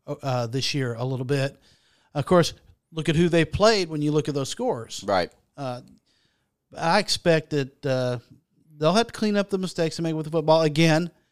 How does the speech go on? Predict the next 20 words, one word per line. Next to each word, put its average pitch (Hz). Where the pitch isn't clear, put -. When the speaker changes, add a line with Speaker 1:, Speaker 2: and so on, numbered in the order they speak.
Speaker 1:
they 156
were 147
playing 175
with 160
a 151
greased 156
pig, 156
you 147
know, 135
<laughs> -
weeks 170
one 170
and 165
two, 175
but 156
everybody 156
was, 127
right? 139
Speaker 2:
Yeah. 95
Speaker 1:
Um, 143